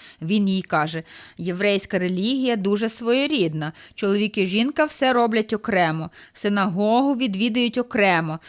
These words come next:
навіть танцювати разом не можна». Вона, опустивши очі: «А кохатися можна?» «Можна». «А на боку?» «Можна». «А,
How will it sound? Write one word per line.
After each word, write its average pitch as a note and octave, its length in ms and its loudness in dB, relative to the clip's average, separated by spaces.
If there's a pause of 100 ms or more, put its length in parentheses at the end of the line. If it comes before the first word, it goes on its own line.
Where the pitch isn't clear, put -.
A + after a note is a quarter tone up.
(160)
навіть G#3 380 -2
танцювати B3 680 0
разом F#3 360 2
не F#3+ 120 0
можна». D#3+ 460 -4 (400)
Вона, F#3 360 -2
опустивши F3+ 600 -6
очі: F3 380 -4 (420)
«А C4 120 -8
кохатися C4 720 -4
можна?» C4+ 540 -2 (380)
«Можна». F3+ 640 0 (580)
«А B3+ 140 -2
на B3+ 160 0
боку?» A3+ 680 -2 (440)
«Можна». A#3 680 0 (360)
«А, F3+ 320 0